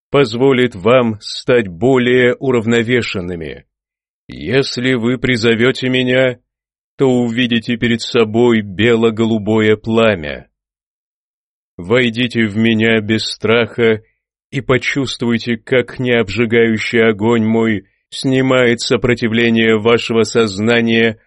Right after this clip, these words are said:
пониманию того, что вы — божественное существо. Как только вы войдете своим сознанием вовнутрь пламени,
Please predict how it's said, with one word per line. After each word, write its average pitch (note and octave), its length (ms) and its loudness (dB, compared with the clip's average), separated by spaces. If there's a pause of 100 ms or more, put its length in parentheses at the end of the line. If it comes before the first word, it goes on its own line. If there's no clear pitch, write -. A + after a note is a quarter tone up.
(360)
пониманию A#2+ 800 2
того, A#2 540 2
что A#2+ 360 -2
вы — A#2+ 440 -4 (300)
божественное A#2+ 1040 0
существо. A2 920 -2 (1200)
Как C3+ 240 -2
только C3 400 2
вы A#2+ 160 2
войдете A#2+ 680 0
своим A#2+ 560 0
сознанием A#2 880 0
вовнутрь A#2 680 0
пламени, G#2+ 920 0